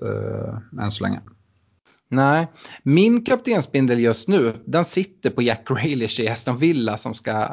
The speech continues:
Speaker 2: möta Brighton hemma. Och, eh, man blir lite, eh, skrämd när du säger Brightons defensiva siffror här på, på statistiken. Men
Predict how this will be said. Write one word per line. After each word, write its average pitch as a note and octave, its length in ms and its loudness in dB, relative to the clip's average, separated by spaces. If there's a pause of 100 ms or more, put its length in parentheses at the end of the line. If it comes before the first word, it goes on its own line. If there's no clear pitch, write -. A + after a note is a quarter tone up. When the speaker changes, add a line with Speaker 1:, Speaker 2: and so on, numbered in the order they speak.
(120)
Speaker 2:
möta A2+ 400 -4
Brighton B2 480 -2
hemma. B2 520 0 (220)
Och, A#2 380 0
eh, A#2 1000 -4
man C#3 160 0
blir D#3+ 160 4
lite, D#3 340 4 (340)
eh, D3+ 880 -6
skrämd D3+ 640 -2
när C#3+ 180 -2
du C#3 60 -2
säger C3+ 440 2
Brightons C3 680 -2
defensiva C3 600 -4
siffror D3 480 -2
här C#3 220 2
på, B2+ 280 -4
på B2+ 140 -8
statistiken. B2+ 920 -4
Men B2+ 100 0